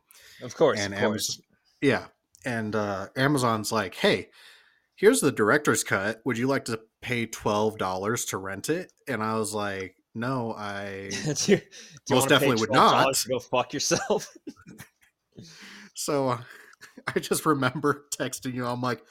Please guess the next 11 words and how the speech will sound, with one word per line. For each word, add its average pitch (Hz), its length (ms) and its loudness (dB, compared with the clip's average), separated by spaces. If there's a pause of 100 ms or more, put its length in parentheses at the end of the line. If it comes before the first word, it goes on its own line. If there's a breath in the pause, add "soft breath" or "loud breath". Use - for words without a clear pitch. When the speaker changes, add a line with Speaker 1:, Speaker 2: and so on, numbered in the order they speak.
(320 loud breath)
Speaker 2:
"Hey, 196 160 8
we're 147 140 6
doing 202 340 6
the 170 180 4
regular 135 460 2
version 123 420 -2
of 107 140 -8
this." 110 200 -4
And 127 80 -6
you're 127 120 -2
like, 117 280 -6